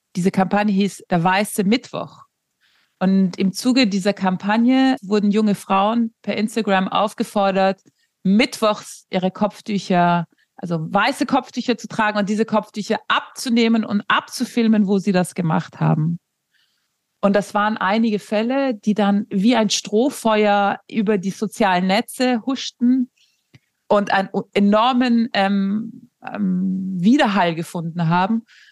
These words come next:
Und der Staat hat damals schon sehr extrem, äh, zugegriffen auf diese jungen Frauen, die verhaftet, verurteilt, lange Haftstrafen absitzen, zum Teil immer noch, zum Teil aus dem Land geflüchtet sind.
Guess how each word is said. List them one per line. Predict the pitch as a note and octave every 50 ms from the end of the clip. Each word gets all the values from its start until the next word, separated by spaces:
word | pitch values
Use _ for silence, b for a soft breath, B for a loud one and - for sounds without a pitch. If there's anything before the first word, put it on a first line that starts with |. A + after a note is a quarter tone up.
| b b
Und | - A#3 G#3+
der | A3 G#3+
Staat | - - A#3+ A3+ B3 B3
hat | B3+ G#3+ F3+
damals | G#3 F#3+ G3+ G#3+ A3 G#3+ -
schon | - G3 F#3 F3 E3+
sehr | E3 E3 E3 F#3 A#3 A#3 F#3
extrem, | F#3 - - - - - F#3 F#3 F3+ F3+ F3+ F3 F3 F3 _ _ _ _ _ _ _ _ _ _ _ _ _ _ _
äh, | - F3+ E3+ E3 E3 E3 -
zugegriffen | - - A3+ G3+ F3 - - D#3 C#3 - - -
auf | D#3 D3 -
diese | - E3+ D#3 F3
jungen | D#3 F#3 F3+ F3 D#3+
Frauen, | - - - D#3 D#3 F3 G#3 A3+ A#3+ A#3 _ _ _ _ _ _ _ _ _ _ _ -
die | G3
verhaftet, | F#3 - G#3 F#3+ F3+ G3 G#3 - - _ _ - G#3 G3+ G#3 G3+ - -
verurteilt, | - - F#3 - G3+ G#3 G3+ - G3+ G3 F#3 F3+ F3+ F#3 F3 - - - -
lange | F#3 F#3+ F#3+ G3+ A3 A#3 G3+
Haftstrafen | G3+ G#3 A3 - - - - F#3 F3+ F3+ F3+ F3 - - F#3
absitzen, | - - F#3+ - - - G3 F#3+ - - - F#3+ F#3 F#3 F#3 G#3 -
zum | - - F3 -
Teil | - F#3+ F3 F3+ F3+
immer | - G3 G3+ G#3+ G#3
noch, | G3 F#3 F#3 F#3+ - - b b b b b b b
zum | - - A3+ G3 -
Teil | - G3 F3 F3
aus | F#3 -
dem | - F#3+ E3+
Land | F3+ F3 E3+ E3+ E3
geflüchtet | F#3 - - F#3 F#3 F3 - - - -
sind. | - - - F#3 D#3